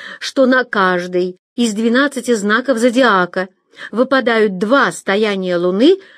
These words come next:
с одной третью?» «Но я должен взыскать налоги!» снова перебил визирь.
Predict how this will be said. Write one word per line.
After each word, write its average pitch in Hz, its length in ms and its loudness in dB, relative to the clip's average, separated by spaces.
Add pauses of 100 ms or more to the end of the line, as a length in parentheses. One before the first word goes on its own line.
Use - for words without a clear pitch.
с - 140 -8
одной 262 340 2
третью?» 247 680 2 (920)
«Но 208 100 -2
я 190 180 0
должен 240 460 4
взыскать 339 560 0
налоги!» 339 720 4 (260)
снова 196 420 0
перебил 180 380 0
визирь. 185 440 -6